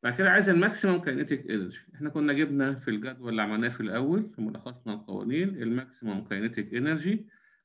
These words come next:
نص كي، نص كي في الامبليتيود سكوير. يبقى دي نص كي اللي هو اتنين وتلاتين، الامبليتيود اللي هو كام؟ تلاتة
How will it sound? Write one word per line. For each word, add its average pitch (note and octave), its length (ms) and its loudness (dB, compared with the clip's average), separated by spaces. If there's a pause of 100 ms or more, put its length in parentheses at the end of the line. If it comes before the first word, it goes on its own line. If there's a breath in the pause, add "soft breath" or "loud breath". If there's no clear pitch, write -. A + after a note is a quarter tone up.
(140)
نص C3+ 420 0
كي، D3 580 2 (260)
نص A2 360 -2
كي C3+ 500 -2 (340 soft breath)
في A#2 80 -4
الامبليتيود A#2 720 -2
سكوير. G2+ 560 -4 (600)
يبقى G#2 240 0
دي A#2 100 0
نص - 440 -2 (340)
كي G#2+ 400 4
اللي G#2 160 -6
هو G2 320 0
اتنين A2 260 0
وتلاتين، A2 760 0 (360 loud breath)
الامبليتيود A2 600 2
اللي A#2+ 160 0
هو A#2+ 220 0
كام؟ G#2+ 420 2 (320 loud breath)
تلاتة A#2+ 580 0